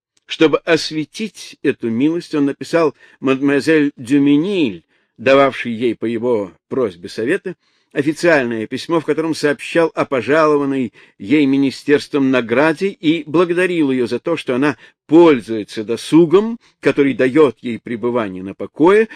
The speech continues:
чтобы воспитать ученицу, достойную ее самой и драматического искусства. Он всюду бывал с этой девицей, предоставлял к ее услугам печать, выставлял на показ перед всем Парижем свои отношения с ней.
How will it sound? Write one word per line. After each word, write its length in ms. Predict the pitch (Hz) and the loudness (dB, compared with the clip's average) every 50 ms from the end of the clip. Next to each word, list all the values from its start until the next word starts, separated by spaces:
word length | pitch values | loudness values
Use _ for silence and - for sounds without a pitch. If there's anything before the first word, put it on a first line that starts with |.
| - | -16
чтобы 340 | - - - 147 120 110 110 | -8 -2 0 0 0 0 -2
воспитать 680 | 95 104 - - - - 92 - - 185 202 180 _ _ | -8 -10 -14 -16 -14 -14 -6 -2 0 0 0 0 _ _
ученицу, 960 | - - - - - 98 95 104 151 233 254 - - - - 226 233 202 - _ _ | -10 -10 -8 -8 -8 -8 -4 -2 0 0 0 -2 -6 -10 -8 -6 -6 -6 -8 _ _
достойную 840 | - 202 107 95 - - - - 151 190 185 170 175 160 143 120 110 | -10 -8 -8 -8 -8 -12 -4 0 0 0 0 0 -2 -6 -4 -4 -6
ее 300 | 104 110 110 107 101 90 | -6 -8 -8 -8 -8 -8
самой 420 | - - 92 90 95 135 190 214 208 | -10 -12 -10 -6 -2 -2 -2 -2 -2
и 180 | - - 143 | -4 -6 -6
драматического 960 | 113 - - 107 98 87 - - 139 160 - - - - _ - 117 113 110 - _ | -6 -4 -4 -6 -6 -8 -8 -10 -12 -12 -12 -16 -20 -20 _ -16 -14 -14 -14 -14 _
искусства. 680 | 101 92 - - - _ 73 76 - - _ _ _ _ _ _ _ _ _ _ _ _ _ _ _ _ _ _ _ _ _ | -20 -20 -20 -20 -20 _ -20 -20 -20 -20 _ _ _ _ _ _ _ _ _ _ _ _ _ _ _ _ _ _ _ _ _
Он 160 | 151 175 190 | 0 0 0
всюду 320 | - - - 202 180 165 151 | 0 -4 -10 -8 -6 -4 -4
бывал 340 | 156 147 131 123 113 101 - | -2 -2 -2 -2 -2 -4 -6
с 80 | - | -10
этой 160 | 101 87 98 | -12 -10 -10
девицей, 580 | 92 90 101 110 139 160 - - - - 143 - _ _ _ _ _ _ _ _ _ _ _ _ | -10 -10 -8 -8 -8 -8 -10 -12 -18 -18 -18 -18 _ _ _ _ _ _ _ _ _ _ _ _
предоставлял 800 | - 139 156 175 180 - - 185 185 180 180 175 185 175 175 160 | -8 -6 -4 -4 -4 -4 0 0 0 2 2 2 0 0 0 0
к 80 | - - | -2 -2
ее 140 | 156 156 147 | -2 0 -2
услугам 500 | 143 131 - - 143 147 117 120 110 101 | -2 -6 -6 -6 -6 -4 -4 -4 -6 -8
печать, 720 | - 107 - - - 143 151 151 147 - - - - - | -10 -14 -8 -2 0 2 2 0 -2 -6 -14 -18 -16 -12
выставлял 480 | - 139 - - - 135 135 156 156 156 | -10 -10 -6 -4 -2 -2 0 0 0 0
на 80 | 156 | -2
показ 380 | 151 - 143 - - 165 143 - | -2 -4 -4 -4 -4 -6 -6 -4
перед 260 | - 143 127 127 110 | -6 -6 -6 -6 -8
всем 320 | - - - 135 120 104 - | -10 -8 -4 -4 -4 -4 -4
Парижем 460 | _ 110 107 123 139 135 - 123 110 | _ -6 -6 -4 -6 -8 -8 -10 -12
свои 260 | - - 98 104 110 | -12 -10 -6 -4 -4
отношения 720 | 107 104 - - 98 95 - 95 82 71 62 60 57 58 | -4 -4 -8 -12 -16 -14 -14 -14 -14 -14 -14 -16 -18 -18
с 140 | - - - | -20 -20 -20
ней. 260 | 62 64 64 52 50 | -20 -20 -20 -20 -20